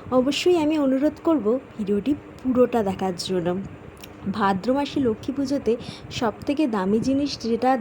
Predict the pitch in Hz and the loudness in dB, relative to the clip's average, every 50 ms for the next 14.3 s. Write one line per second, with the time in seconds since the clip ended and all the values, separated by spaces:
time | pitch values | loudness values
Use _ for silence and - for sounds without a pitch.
0 | 208 - 233 233 233 233 233 202 226 190 202 214 247 302 320 285 320 320 302 294 | -2 -4 -2 0 0 0 0 2 2 2 2 2 2 0 2 2 2 2 2 0
1 | 330 320 285 330 330 339 359 - - - - - - 226 269 294 339 349 339 302 | 0 0 0 0 0 0 -2 -4 -8 -14 -18 -10 -4 -2 2 6 6 6 6 6
2 | 240 208 202 190 214 214 214 220 226 311 330 339 302 233 208 190 220 220 - - | 4 4 4 4 2 2 2 2 2 4 4 4 4 4 2 2 0 0 0 2
3 | 294 320 320 - 311 240 - 233 226 - 254 262 269 294 254 262 277 269 269 285 | 2 2 2 2 0 -2 0 0 0 2 2 2 2 2 2 2 0 0 0 0
4 | 277 - 214 202 214 254 262 254 - - - - - - - - 311 254 - - | 0 0 2 4 4 2 2 0 -4 -14 -16 -16 -18 -4 0 0 0 2 4 6
5 | 214 208 208 208 - - 277 294 285 220 226 226 226 220 220 226 214 254 254 262 | 6 6 6 4 4 2 4 4 4 4 4 4 4 4 2 2 0 0 0 0
6 | 285 294 294 294 294 269 233 214 233 240 226 220 - - 302 262 - 254 226 208 | 0 0 2 2 2 2 2 2 0 0 0 -2 -2 -4 -6 -4 -4 -4 -4 -2
7 | 240 233 262 277 302 294 277 240 214 214 214 233 269 - 247 220 233 214 214 214 | 0 0 2 2 2 2 2 2 2 2 2 2 0 0 -2 -2 0 0 0 0
8 | 214 214 - - 302 294 - - 226 202 190 185 190 175 196 196 190 190 - 240 | -2 -2 -2 -2 -2 -2 0 0 2 2 2 2 0 -2 -2 -4 -4 -4 -4 -4
9 | 269 277 285 269 277 320 294 247 240 240 240 233 233 - 254 - - 294 294 - | -2 -2 -2 -2 -2 -2 -2 0 0 0 0 -2 -2 -4 -6 -4 -4 -4 -2 0
10 | 240 208 214 240 254 214 202 208 208 - 240 247 254 254 240 196 170 180 185 - | 0 0 2 0 0 -2 -4 -6 -6 -4 -2 -2 0 0 0 0 -2 -2 -6 -6
11 | - - - - - 247 254 233 - - 233 247 269 269 294 320 339 349 294 247 | -10 -16 -16 -10 0 2 2 2 2 2 2 2 2 2 2 2 2 2 2 0
12 | - - - 269 269 240 214 214 220 240 233 202 180 - - 208 196 196 180 - | -2 -2 0 0 2 4 4 4 4 4 4 2 2 0 0 2 2 2 0 -2
13 | - - 226 247 269 285 - 226 202 196 202 202 - 254 226 - 262 269 277 262 | -2 -2 0 0 -2 0 0 2 2 2 2 -2 -6 -6 -2 0 0 2 2 2
14 | 226 202 190 175 - 240 | 2 0 0 0 0 -2